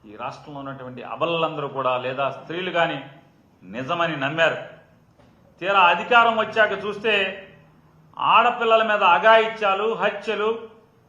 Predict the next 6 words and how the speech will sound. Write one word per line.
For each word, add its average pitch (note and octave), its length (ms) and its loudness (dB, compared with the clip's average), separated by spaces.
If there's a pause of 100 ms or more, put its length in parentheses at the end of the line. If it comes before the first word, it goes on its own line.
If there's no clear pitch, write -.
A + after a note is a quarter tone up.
హత్యాయత్నాలు A#3+ 760 2
జరుగుతుంటే A3 880 -2 (680)
బెత్తం A3+ 560 -2
దెబ్బలు A3+ 300 4
కొడతా G#3 340 4
అన్నటువంటి G3 920 0